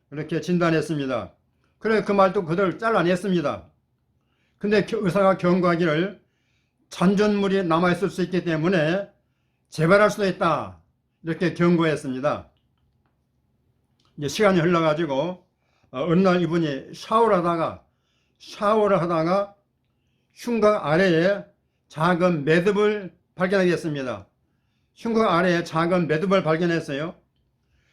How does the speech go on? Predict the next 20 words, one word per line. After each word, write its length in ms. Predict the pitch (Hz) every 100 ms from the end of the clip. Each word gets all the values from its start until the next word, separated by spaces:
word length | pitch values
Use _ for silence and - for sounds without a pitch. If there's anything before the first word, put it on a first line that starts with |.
| _ _
근데 180 | 190 208
이것이 340 | 208 180 190
점점 680 | - 156 180 208 208 196 185
자라더니 560 | 170 151 180 196 202 180
말이죠. 580 | 156 139 123 175 202 _ _ _ _ _ _ _ _ _ _ _ _ 262
이십오 360 | 190 214 208
센트 560 | 196 202 196 190 180 175
동화-, 380 | 160 175 180 -
저, 260 | 165 156 147
동전, 520 | 151 165 165 139 98 - _ _ _ -
미국의 480 | 143 185 180 180 180
이십오 300 | 185 190 185
센트 340 | 180 180 180
동전이 480 | 175 175 185 170 170
우리나라 720 | 165 160 175 170 170 160 - _ _
백 100 | 160
원짜리 300 | 185 190 185
만한 400 | 175 170 170 165
동전이 340 | 160 170 180
있습니다. 600 | 160 - 156 139 139 160